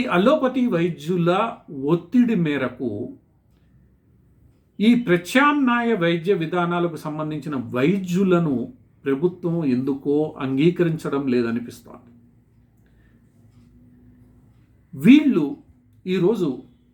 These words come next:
ముఖ్యంగా హోమియోపతి చదివిన వారు కానీ, ఆయుర్వేదం చదివిన వాళ్ళు కానీ, ఈ ప్రభుత్వ ప్రోత్సాహం లేని కారణంగా వీళ్ళకి సరైన గుర్తింపు రావడం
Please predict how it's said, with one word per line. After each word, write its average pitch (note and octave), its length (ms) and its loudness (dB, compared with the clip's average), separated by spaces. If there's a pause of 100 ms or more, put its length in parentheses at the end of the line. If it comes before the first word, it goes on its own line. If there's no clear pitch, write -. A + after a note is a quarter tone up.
ముఖ్యంగా E3+ 460 -2
హోమియోపతి E3 520 0
చదివిన D3 340 -6
వారు C#3+ 240 -4
కానీ, C#3 260 -4
ఆయుర్వేదం D#3 640 -4
చదివిన C#3+ 380 -4
వాళ్ళు C3+ 200 -2
కానీ, C#3 380 -4 (2000)
ఈ A#3+ 80 6 (220)
ప్రభుత్వ B3 480 2
ప్రోత్సాహం G#3+ 720 0 (140)
లేని F3+ 240 0 (100)
కారణంగా C#3 580 -6 (340)
వీళ్ళకి D3+ 520 -4
సరైన D3 360 -2 (140)
గుర్తింపు E3 460 -4
రావడం D3+ 340 0